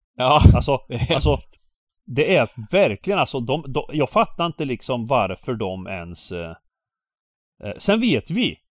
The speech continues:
Speaker 2: att, att ett lag i Championship, att det är jämna matcher och att de...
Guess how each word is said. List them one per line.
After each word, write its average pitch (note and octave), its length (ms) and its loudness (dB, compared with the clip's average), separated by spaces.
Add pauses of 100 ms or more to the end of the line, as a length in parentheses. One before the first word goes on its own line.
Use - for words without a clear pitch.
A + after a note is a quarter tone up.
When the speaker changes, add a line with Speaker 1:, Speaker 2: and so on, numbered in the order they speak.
(180)
Speaker 2:
att, - 440 -2
att - 300 -6
ett D#3+ 220 -6
lag D3 520 0
i B2+ 280 -6
Championship, A#2 680 -6
att B2 120 -4
det D3+ 60 -2
är D3 220 -2
jämna B2 360 -2
matcher A#2+ 500 -6
och A#2+ 160 -6
att B2+ 120 -4
de... C3 180 -4